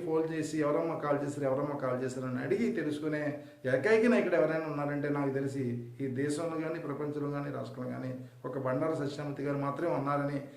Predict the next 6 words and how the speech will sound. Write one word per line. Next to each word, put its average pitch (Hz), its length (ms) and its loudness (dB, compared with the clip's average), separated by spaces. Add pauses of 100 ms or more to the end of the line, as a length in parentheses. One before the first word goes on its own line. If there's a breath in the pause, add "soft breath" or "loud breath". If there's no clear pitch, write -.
(160 loud breath)
చాలామంది 139 440 2
చెప్తూ 120 280 -2
ఉంటారండి. - 420 -4 (840 soft breath)
అటువంటి 240 520 10 (640)
ఇంపార్టెన్స్ 233 580 8 (180)
కార్యకర్తలకి, 135 760 0